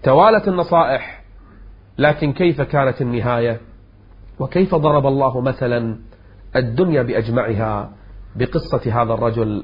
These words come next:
الذي ملك الجنتين، الداعية إلى الله سبحانه وتعالى لا يأس من الناس ولا يقنطهم من رحمة الله جل وعلا ولا يمنعهم الخير الذي في أيديهم.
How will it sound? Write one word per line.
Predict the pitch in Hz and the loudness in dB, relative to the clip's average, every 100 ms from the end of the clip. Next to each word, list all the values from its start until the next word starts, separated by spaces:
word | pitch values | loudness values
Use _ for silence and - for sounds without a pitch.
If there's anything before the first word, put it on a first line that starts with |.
| - | -2
الذي | 113 117 120 | 0 0 0
ملك | 131 120 107 | 0 0 -2
الجنتين، | 110 107 110 107 147 185 165 - - - - - | -2 -2 -2 -2 0 0 -2 -8 -18 -20 -4 0
الداعية | 240 139 175 160 131 127 | 2 4 4 4 0 0
إلى | 131 | 0
الله | 135 131 | 0 -2
سبحانه | 123 117 120 135 120 | -4 -10 -4 -2 0
وتعالى | 123 - 120 139 139 127 - - | -2 -2 -4 -2 -4 -4 -10 -10
لا | 123 143 | -2 0
يأس | 214 175 113 120 | 2 0 -2 -4
من | 110 | -4
الناس | 107 95 - - - - - - - - - | -2 -6 -10 -18 -20 -20 -20 -20 -20 -20 -4
ولا | 127 190 | 2 6
يقنطهم | 226 220 202 214 214 180 | 6 4 0 0 0 0
من | 165 | 0
رحمة | 151 156 139 135 | -2 -4 -6 -6
الله | 123 110 | -6 -4
جل | 101 107 104 | -6 -6 -6
وعلا | 98 90 92 - - - - - _ - - | -8 -8 -12 -14 -20 -20 -20 -20 _ -20 -2
ولا | 139 196 | 2 4
يمنعهم | 220 208 233 220 214 247 175 - - - | 4 4 2 4 4 4 0 -14 -14 -6
الخير | 165 - 202 180 | -6 -2 0 2
الذي | 170 170 | 0 0
في | 156 156 143 | -4 -4 -2
أيديهم. | 147 180 143 107 | 0 -2 -2 -6